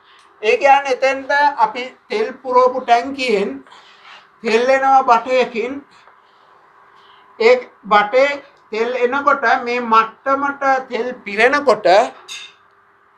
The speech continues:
ඉබේම මේ කරාමේ වැහිලා ඒ මට්ටමේම තියා ගන්නවා. ඒ කියන්නේ නියත මට්ටමක. සමහර ගෙවල් වල වතුර ටැංකියත් එහෙමයි එක ගානකට පිරෙනකොට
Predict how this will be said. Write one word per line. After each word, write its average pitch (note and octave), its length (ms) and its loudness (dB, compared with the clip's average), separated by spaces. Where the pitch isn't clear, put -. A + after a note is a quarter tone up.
ඉබේම C4+ 560 4
මේ C#4+ 240 -6
කරාමේ B3+ 520 2
වැහිලා C4 360 4
ඒ B3+ 140 8
මට්ටමේම C#4 760 2
තියා G#3+ 320 2
ගන්නවා. D#3 360 -2
ඒ F3 60 -4
කියන්නේ A#3 240 -6
නියත A#3+ 320 -2
මට්ටමක. A3 680 -2
සමහර G#3+ 360 4
ගෙවල් G3+ 320 4
වල G#3+ 180 2
වතුර G#3 300 2
ටැංකියත් A3+ 520 0
එහෙමයි G3 260 0
එක G#3+ 160 2
ගානකට A3+ 580 0
පිරෙනකොට F#3 540 0